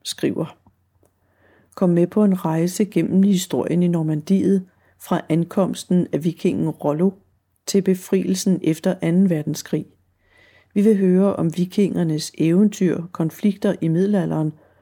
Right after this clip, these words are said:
og historien om Jeanne d'Arc. Jacqueline Rousselot vil på letforståeligt fransk give os fængslende fortællinger fra denne franske landsdel,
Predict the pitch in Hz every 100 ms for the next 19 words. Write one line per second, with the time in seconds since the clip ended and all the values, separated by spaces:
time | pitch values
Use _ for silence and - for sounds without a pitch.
0 | _ - 190 185 - 160 - 175 - 170
1 | 165 160 156 151 147 - - _ _ _
2 | _ _ _ _ _ _ _ _ _ _
3 | - 160 175 175 190 214 208 170 160 -
4 | 175 214 - _ _ 147 180 185 180 156
5 | 151 - 185 - 143 - 147 - - -
6 | - - _ 180 180 160 - - - 190
7 | 202 - 214 190 185 175 - 165 170 175
8 | 175 165 160 143 170 - 139 - 180 180
9 | 190 - 196 156